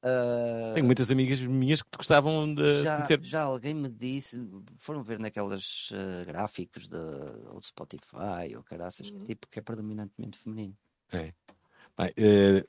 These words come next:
Speaker 2: tu és
Speaker 1: Não sei.
Speaker 2: claramente das pessoas que eu conheço e que as minhas amigas sabem, eh, que eu te conheço, que, eh, a pessoa que mais vezes me pedem para, para, para te conhecerem. E
Speaker 1: Sim.
Speaker 2: eu digo, "Sim, mas eu nunca, nunca
Speaker 1: O que é
Speaker 2: te
Speaker 1: que
Speaker 2: apresento."
Speaker 1: andas a fazer, Alvin?
Speaker 2: <laughs> Deixa aqui colocar mais uma outra, olha, vês? Mais uma fã.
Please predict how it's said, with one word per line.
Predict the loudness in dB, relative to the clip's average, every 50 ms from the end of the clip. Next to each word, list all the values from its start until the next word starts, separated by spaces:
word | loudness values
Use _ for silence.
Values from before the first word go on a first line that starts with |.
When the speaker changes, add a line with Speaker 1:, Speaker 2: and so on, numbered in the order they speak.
| -6 _ _
Speaker 2:
tu | 8 10
és | 12 12 12 10 6 2
Speaker 1:
Não | -2 -6
sei. | -12 -12 2
Speaker 2:
claramente | 8 8 10 12 12 12 10 8 8
das | 4 4 4
pessoas | 6 4 4 4 2
que | 0 0
eu | 0
conheço | 2 4 6 8 8 8 6 4 0
e | 0 0 0
que | 0 2 2
as | 2 2
minhas | 2 2 2 4 4
amigas | 4 4 2 2 4
sabem, | 4 4 4 4 2 0 0 0
eh, | 0 0 2 2 2 2 2 2 0 0 0 -2 -4
que | -4 -6
eu | -6
te | -2
conheço, | 2 2 2 2 2 -2 -6 _
que, | -12 -8 -2
eh, | 0 2 2 2 2
a | 0
pessoa | -2 -4 -6 -4
que | 0 0
mais | 0 2 2
vezes | 0 -2 0
me | -2 -2
pedem | 0 0 0 0 0 -2
para, | -4 -2 -2 0 0 0 -4
para, | -6 -8 -8 -8 -6 -6 -8 -10 -10 -14 -18 _ _ _ _ -18 -16 -14 -14 -16 -18 -20 _ _ _ _ _ _ _ _ _ _
para | 0 0 0
te | 0
conhecerem. | -4 -4 -2 0 0 0 0 -2 -6 _ _
E | -2 0
Speaker 1:
Sim. | 2 4 4
Speaker 2:
eu | 4 4 2 0 -4
digo, | -6 -10 -10 -10 -8
"Sim, | -4 -4 -4 -4 -4 -8 _ _ _ _ _ _ _
mas | -6 -2 0
eu | 2 2
nunca, | 2 2 2 0
nunca | 0 -2 -6
Speaker 1:
O | -6
que | -4
é |
Speaker 2:
te | -4
Speaker 1:
que | -4
Speaker 2:
apresento." | 2 4 4 4
Speaker 1:
andas | 4 2 -2 -4
a | -4
fazer, | -6 -6 -6 -6 -6
Alvin? | -6 -6 -8 0 6
Speaker 2:
<laughs> | 8 8 8 8 6 4 4 6 6 6 6 6 4 2 2 2 2 4 8 8 8 8 8 6 6 8 8 8 6 2 0 0 0 0 -2 -6 -8 -8 -6 -8 -8 -10 -12 -16 -16 -16 _ _ -12 2 6 6 8 8 6 6 4 2
Deixa | 4 6 6 6
aqui | 6 6 4 4
colocar | 4 2 4 6 4 4 6
mais | 8 8 8 8 6
uma | 6 6 8
outra, | 8 8 8 8 8
olha, | 8 8
vês? | 8 6 8
Mais | 8 6 6 8
uma | 8 6 6
fã. | 8 8 8 8 8 6